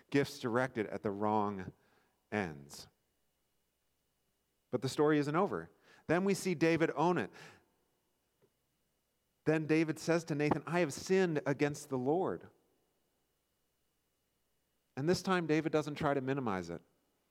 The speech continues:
He doesn't make promises that he'll do better and work harder at being good.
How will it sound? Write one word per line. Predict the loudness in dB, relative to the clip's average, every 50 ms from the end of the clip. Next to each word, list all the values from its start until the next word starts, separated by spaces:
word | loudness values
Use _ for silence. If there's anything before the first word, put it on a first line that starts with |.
| _ _ _ _ _ -2
He | 2
doesn't | 2 2 2 0 0
make | 0 0 0 0
promises | -2 0 0 2 2 0 -2 -2 -2 -2 0 0
that | 0 2
he'll | 4 2 2 2
do | 2 0 0 2
better | 4 4 4 4 4 2 2
and | 2 2
work | 2 2 2 0 0
harder | 0 0 0 0 0 -2
at | -4 -4 -4
being | -4 -4 -4 -2 -2
good. | -2 -2 -2 -2 -4 -8